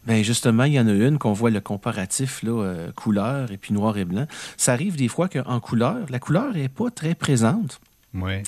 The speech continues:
Speaker 1: Puis quand on le passe en noir et blanc, ah tiens, c'est, ça sort mieux, tu sais, ça sort plus, ça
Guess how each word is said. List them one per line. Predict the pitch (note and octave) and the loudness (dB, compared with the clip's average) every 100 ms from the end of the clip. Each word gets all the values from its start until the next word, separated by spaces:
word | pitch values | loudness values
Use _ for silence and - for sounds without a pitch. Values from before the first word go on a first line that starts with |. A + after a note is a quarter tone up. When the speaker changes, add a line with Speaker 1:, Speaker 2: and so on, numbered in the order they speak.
| - - | -12 -4
Speaker 1:
Puis | E3 F#3 G3 - - - | 2 2 2 -6 -20 -4
quand | - C4+ | -2 2
on | G#3+ | 2
le | |
passe | E3+ A3 - | 2 0 2
en | E3 | 4
noir | D#3+ D#3+ | 4 4
et | C#3+ | 2
blanc, | D3 G#3+ - | 2 0 0
ah | - A3 | -4 -2
tiens, | - A3 G3+ | -2 0 0
c'est, | - G3+ F#3+ - - _ - | -2 -2 -2 -4 -8 _ -6
ça | - - F2+ | -2 0 0
sort | - A2+ G2 | 2 4 4
mieux, | F#2+ A2+ A3+ - | 4 4 2 -4
tu | - | -4
sais, | |
ça | F3 C3 | -2 0
sort | - B2+ G2+ | 2 0 0
plus, | - A2 G3+ | -2 0 2
ça | - - | 0 -6